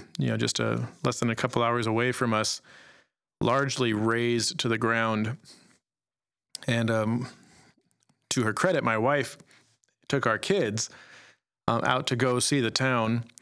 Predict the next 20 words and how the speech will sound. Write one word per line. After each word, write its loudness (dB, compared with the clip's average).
and 2
to 4
see 0
if 0
they 2
could 0
help. 0
And 0
they 2
were 2
able 0
to, 0
to -2
go 2
to 0
a -2
small 0
church -2
there. 2
And -2